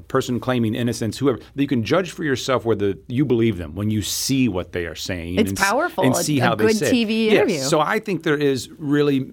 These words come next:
Speaker 1: really, you know, meaty value in the visual journalism. Having said that, there is a lot of just logistical, uh, there are a lot of logistical challenges into shooting, writing, editing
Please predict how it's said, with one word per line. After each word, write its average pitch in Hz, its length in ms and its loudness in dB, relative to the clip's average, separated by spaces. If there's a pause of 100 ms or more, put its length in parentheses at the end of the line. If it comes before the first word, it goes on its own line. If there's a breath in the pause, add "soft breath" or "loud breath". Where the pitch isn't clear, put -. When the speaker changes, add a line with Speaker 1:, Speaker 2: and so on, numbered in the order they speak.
Speaker 1:
really, 151 600 -6 (260)
you 185 160 -4
know, 87 120 -6 (200)
meaty 160 600 0
value 113 680 0
in 101 260 -4
the 98 80 -6
visual 95 520 -2
journalism. 90 520 -4 (420 loud breath)
Having 202 220 0
said 220 220 0
that, 110 300 0 (400 soft breath)
there 147 180 2
is 170 420 0
a 113 380 0
lot 120 380 2
of 101 560 -4
just - 340 -10
logistical, 110 1000 -4 (220)
uh, 101 280 -4
there 131 160 -2
are 110 80 -2
a 117 40 -2
lot 117 140 0
of 107 140 -6
logistical 113 520 -6
challenges 117 560 -2
into 113 220 -2
shooting, 117 480 -2 (300 loud breath)
writing, 110 640 -4 (160)
editing 110 480 -4